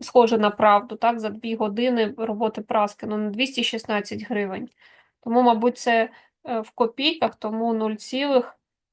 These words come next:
двісті сорок шість потрібно перекласти.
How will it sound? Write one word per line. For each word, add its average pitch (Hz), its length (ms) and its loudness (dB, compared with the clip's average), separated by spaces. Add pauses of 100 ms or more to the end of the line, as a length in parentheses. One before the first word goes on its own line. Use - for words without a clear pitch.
двісті 240 580 -4
сорок 226 380 -4
шість - 260 -8
потрібно 226 420 -8
перекласти. 214 600 -10